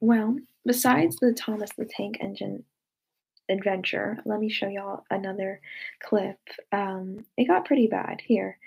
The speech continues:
let me just pull up the video and just look at that. Look at that. It was bad.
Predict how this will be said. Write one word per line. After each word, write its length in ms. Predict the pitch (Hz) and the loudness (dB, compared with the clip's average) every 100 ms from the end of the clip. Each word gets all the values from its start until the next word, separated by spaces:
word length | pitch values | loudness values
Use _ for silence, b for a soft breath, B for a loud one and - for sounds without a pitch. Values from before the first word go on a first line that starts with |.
| B B B | B B B
let 100 | 233 | 2
me 120 | 226 208 | 4 2
just 320 | - - - _ - | -4 -8 -16 _ -12
pull 160 | - 226 | 0 0
up 120 | 196 | 2
the 100 | 196 | -6
video 540 | 196 196 196 190 226 226 B B B _ 190 | -4 -4 -4 -2 -4 -6 B B B _ -4
and 440 | 185 185 196 190 - - _ _ _ _ _ b b _ _ _ _ _ _ _ - | -4 -6 -10 -16 -20 -20 _ _ _ _ _ b b _ _ _ _ _ _ _ -4
just 200 | 226 - | -2 -2
look 180 | - - | -4 -4
at 100 | - | -4
that. 260 | - - _ _ 214 | -6 -8 _ _ -2
Look 240 | 226 226 | -2 -2
at 100 | - | -6
that. 220 | - - _ _ _ _ _ _ _ _ - | -8 -10 _ _ _ _ _ _ _ _ -2
It 100 | 220 | 0
was 200 | 208 - | 2 -2
bad. 400 | - - - - | -6 -6 -6 -8